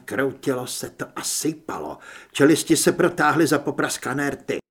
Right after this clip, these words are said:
Sestra vykřikla a začala se plazit ke dveřím. Zvuk upoutal Buckleyho pozornost. Protahující se hlava se otočila, upřela zrak na ženu.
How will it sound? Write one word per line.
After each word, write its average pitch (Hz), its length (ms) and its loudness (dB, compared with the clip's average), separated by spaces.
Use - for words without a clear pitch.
Sestra 135 500 2
vykřikla 156 560 2
a 151 140 -4
začala 143 460 -2
se - 180 -4
plazit 135 440 -4
ke 156 120 -4
dveřím. 90 680 -6
Zvuk 127 480 2
upoutal 147 560 -2
Buckleyho 131 520 -2
pozornost. 85 1000 -10
Protahující 127 840 0
se 139 200 -2
hlava 127 360 -4
se - 200 -4
otočila, 135 760 -4
upřela 131 440 -4
zrak 117 320 -8
na 127 120 -6
ženu. 80 440 -8